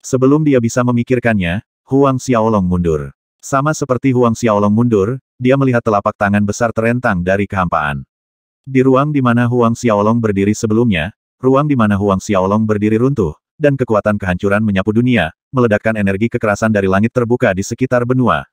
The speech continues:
bergegas keluar miliaran mil. Huang Xiaolong terkejut, kekuatan telapak tangan ini pasti yang terkuat yang pernah dilihatnya. Bahkan di bawah kekuatan penuhnya sekarang, tidak ada serangan sekuat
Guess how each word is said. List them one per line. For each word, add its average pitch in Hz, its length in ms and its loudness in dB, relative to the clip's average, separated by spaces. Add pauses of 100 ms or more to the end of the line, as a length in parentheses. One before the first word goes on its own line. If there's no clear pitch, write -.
(140)
bergegas 117 400 0
keluar 113 400 0
miliaran 92 400 0
mil. 76 320 -6 (560)
Huang 143 320 0
Xiaolong 117 400 2
terkejut, 117 480 0 (320)
kekuatan 131 400 2
telapak 113 320 0
tangan 107 240 0
ini 107 240 0
pasti 120 400 0
yang 113 80 0
terkuat 110 480 0
yang 101 160 0
pernah 117 320 -2
dilihatnya. 85 560 -4 (560)
Bahkan 139 480 -2
di 135 80 0
bawah 123 240 0
kekuatan 117 480 -2
penuhnya 104 320 0
sekarang, 92 480 -2 (240)
tidak 135 320 2
ada 113 80 0
serangan 107 400 0
sekuat 110 320 -2